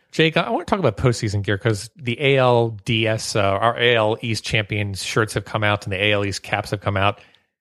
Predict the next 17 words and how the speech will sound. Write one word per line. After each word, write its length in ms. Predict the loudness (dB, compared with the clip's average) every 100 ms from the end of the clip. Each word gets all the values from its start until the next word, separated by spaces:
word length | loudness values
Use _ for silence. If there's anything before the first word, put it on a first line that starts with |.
| _ _ _ _
I 120 | -2
always 160 | 0 2
have 100 | 4
a 40 | 2
hard 360 | 2 2 2
time 600 | -2 -4 0 0 0 -4
going 320 | -2 0 0 0
out 140 | -2
and 120 | -2
purchasing 480 | -4 -4 -8 -8 -6
postseason 500 | -2 -2 -2 -6 -4
gear, 160 | 0 0
and 100 | 2
most 180 | 2 2
of 60 |
the 40 | 0
time, 260 | 0 0